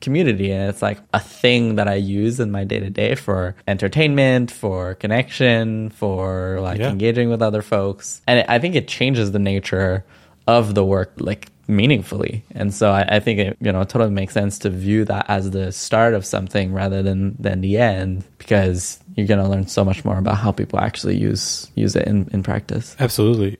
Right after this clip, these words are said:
Speaker 2: And there's, it's true with, like, a lot of different products, the, the whole thing of, like, after you ship, then you have users who depend on the,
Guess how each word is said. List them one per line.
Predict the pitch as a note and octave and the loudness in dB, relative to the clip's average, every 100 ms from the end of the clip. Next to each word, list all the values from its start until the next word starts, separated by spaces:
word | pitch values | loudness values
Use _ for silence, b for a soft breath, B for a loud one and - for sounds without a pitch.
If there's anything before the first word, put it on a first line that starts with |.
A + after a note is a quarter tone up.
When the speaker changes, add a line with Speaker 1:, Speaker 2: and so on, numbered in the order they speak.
| _ | _
Speaker 2:
And | - A2+ | -2 2
there's, | A2+ A2 - | 4 2 0
it's | - | -4
true | - B3 | 2 4
with, | C3+ | 4
like, | A2+ | 0
a | A2 | -2
lot | G2+ A#2+ | -2 0
of | G#2 - - | 0 -4 -6
different | A#2 G#2+ G#2 | -4 0 -2
products, | - G2+ G2+ - - | 0 0 0 -6 -10
the, | C3 G2+ | -4 -4
the | G2+ | -2
whole | G2+ G2 | -2 0
thing | G#2 G2+ | -2 -4
of, | F#2+ | -4
like, | F#2 - | -6 -6
after | - - | -4 2
you | A2 G2+ | 2 2
ship, | - G3+ - | 4 2 2
then | B2 A2 G#2+ G2+ G2+ G#2 - | -2 2 2 0 -4 -8 -14
you | G#2+ | -14
have | F#2+ F#2+ | -14 -4
users | D#3 G3+ F3 F3+ F3+ | 2 4 4 2 0
who | - | -4
depend | G2 G2+ - F#3 F3 | -4 -2 2 2 2
on | D3+ D#3+ D#3+ | -2 -2 0
the, | D#3+ D#3 | 0 0